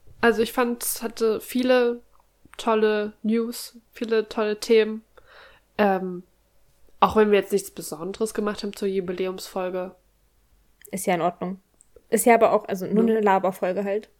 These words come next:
Speaker 2: Ist aber auch gut. Und, ey, ich hab gar nicht so viel gesnackt.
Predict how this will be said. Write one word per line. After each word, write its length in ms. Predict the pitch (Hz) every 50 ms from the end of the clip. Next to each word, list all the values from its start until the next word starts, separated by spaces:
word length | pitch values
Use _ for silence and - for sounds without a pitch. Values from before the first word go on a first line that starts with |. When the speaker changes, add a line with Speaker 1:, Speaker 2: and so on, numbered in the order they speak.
| _ _ _
Speaker 2:
Ist 120 | - - 262
aber 140 | 247 240 -
auch 160 | 226 - _
gut. 240 | - 247 240 - - _ _ _ _ _ _ _ _ _ _ _ _ _ _ _ _ _ _ _ _ _
Und, 380 | - 208 240 277 320 320 - -
ey, 100 | - 226
ich 80 | 226 262
hab 120 | 247 -
gar 120 | - 208
nicht 120 | 214 220 -
so 60 | 254
viel 200 | - - 220 -
gesnackt. 440 | 196 - - 196 190 190 - -